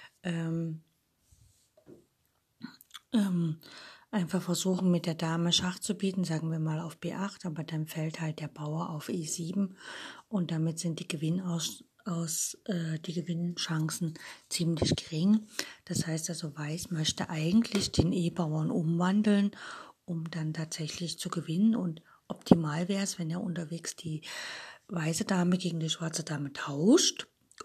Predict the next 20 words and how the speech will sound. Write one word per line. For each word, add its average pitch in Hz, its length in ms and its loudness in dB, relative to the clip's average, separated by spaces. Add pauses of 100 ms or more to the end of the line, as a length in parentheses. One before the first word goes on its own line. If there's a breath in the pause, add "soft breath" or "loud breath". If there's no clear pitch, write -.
und 185 300 10
dann 160 340 2
halt 170 340 0
den 170 200 0
E-Bauern 156 600 -2
umwandelt. 143 840 -2 (480 loud breath)
Weil 156 260 0
der 147 420 -2
Läufer 165 440 0
auf 156 160 -4
E 202 140 2
vier, 240 400 6 (380 loud breath)
der 214 160 6
hält 160 340 2 (840)
ganz 170 320 4
gelassen 156 380 2
den 151 120 2
G-Bauern 175 560 2
auf, 196 380 4
auf, 165 240 -4